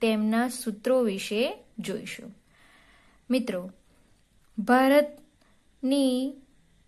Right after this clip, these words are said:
મહાન વ્યક્તિઓ છે, તેમણે કેટલાક સૂત્રો આપણા ભારત દેશને આપ્યા છે, તે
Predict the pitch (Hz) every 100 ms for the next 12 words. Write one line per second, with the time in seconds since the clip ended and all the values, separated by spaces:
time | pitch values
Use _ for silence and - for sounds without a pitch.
0 | _ - 214 226 202 269 294 - - 190
1 | 208 202 - 277 294 285 226 - 196 196
2 | 202 _ _ - 254 247 247 269 247 240
3 | 269 - 208 208 196 214 247 - _ -
4 | - 240 - 269 226 208 247 - - -
5 | 208 226 220 226 233 226 214 214 226 208
6 | 196 - 202 226 277 - - 277 226 180
7 | 180 - 175 202 _ _ _ _ _ _
8 | - 254 262 220 247